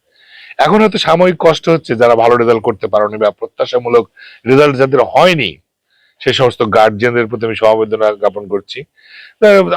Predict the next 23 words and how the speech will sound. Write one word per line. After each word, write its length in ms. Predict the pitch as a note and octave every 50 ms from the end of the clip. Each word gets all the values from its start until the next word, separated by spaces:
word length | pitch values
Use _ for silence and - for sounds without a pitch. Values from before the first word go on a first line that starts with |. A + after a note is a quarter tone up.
| D#3+ D3+
অযথা 300 | D#3+ E3 G3+ D#3+ G3 F#3+
আপনারা 300 | F#3 E3+ F3+ E3+ D#3+ E3
এই 100 | D#3+ C#3+
সময় 260 | - D3+ D3+ E3 D#3
সন্তানদেরকে 540 | C3+ C#3 C#3 C#3 B2+ C3 C3+ C3 B2+ - -
চাপে 320 | - - D#3 E3 - D#3
রাখবেন 320 | A2+ F2 E2 D2+ - D#2 D#2
না। 160 | C#2+ C#2+ C#2 _ _ _ _ _ _ _ _ _ _ _ _ _ -
একটা 140 | C#3 C#3+ C#3
সন্তান 400 | - C#3 D3 D3+ C#3+ D3+ E3+ D3
মানুষ 300 | B2+ B2 C3+ C#3+ C3+ -
করতে 380 | - D#3 C3+ - _ - C3+ A2
অনেক 360 | A2 B2 C#3 F3 F3 B2 -
কাঠখড় 400 | - A#2+ A2+ - - - A#2 G#2+
পোড়াইতে 360 | F#2 G2+ G2+ G2 F#2+ E2 - E2+
হয়। 160 | D2+ D#2 - _ _ _ _ _ _ _ _ _ _ _ -
লেখাপড়া 640 | G#2 A2 A#2 B2 - - D3+ C#3+ E3 D#3 D#3 D3+
করে 260 | - - B2+ C3+ C#3
যেই, 380 | C3 C3+ D3 C3 F#2+ D2 B1+ C2 D#2+ -
গাড়ি 220 | F2 F#2 G#2+ A#2+ G#2
ঘোড়া 220 | G#2+ A2 G#2 G2
চড়ে 260 | - - F2 E2 D#2+
সেই। 240 | - - E2 C#2+ C2+